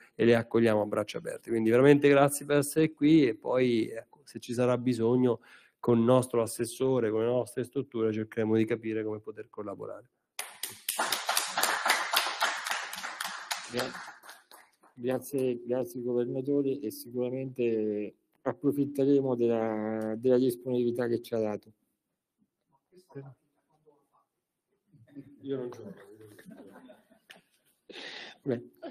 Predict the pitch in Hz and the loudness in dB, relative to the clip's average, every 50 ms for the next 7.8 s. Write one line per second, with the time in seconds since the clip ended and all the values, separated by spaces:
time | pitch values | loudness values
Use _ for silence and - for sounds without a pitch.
0 | - - _ - 131 113 123 127 139 151 165 151 131 127 123 120 127 151 147 151 | -16 -18 _ -10 -10 -10 -10 -12 -14 -4 2 4 6 6 6 6 4 2 2 4
1 | 151 156 170 156 156 147 147 160 156 151 156 160 160 156 147 139 127 120 120 120 | 8 6 8 8 8 6 8 10 10 10 12 10 10 10 10 8 8 6 4 2
2 | 123 120 - - 135 143 117 123 139 139 135 131 131 139 127 120 - - 131 120 | 0 0 -2 0 0 0 0 4 4 6 6 6 6 4 2 2 0 -4 -2 0
3 | - 311 - - - 143 - 440 381 285 294 277 - - - - - - - - | 0 0 0 -2 -4 -2 -2 -2 0 0 -2 -4 -6 -8 -12 -12 -12 -14 -14 -14
4 | _ - 170 185 185 180 180 - - - 156 160 156 156 151 - - 165 160 160 | _ 2 6 6 6 6 4 -2 4 6 8 8 8 6 4 4 6 6 8 6
5 | 147 151 170 170 180 180 165 143 147 143 - 131 127 127 127 123 120 - - 139 | 6 6 4 6 6 6 6 4 2 0 -4 -2 0 0 0 0 -2 0 0 0
6 | - - 151 160 165 160 139 135 135 135 127 131 - 147 143 143 139 131 131 139 | 2 4 4 4 4 4 2 0 0 0 -2 -2 -2 -2 0 2 2 2 2 2
7 | 143 139 135 131 135 139 147 143 143 147 143 143 147 151 156 156 | 0 0 2 2 4 4 4 4 2 2 2 2 2 0 -2 -4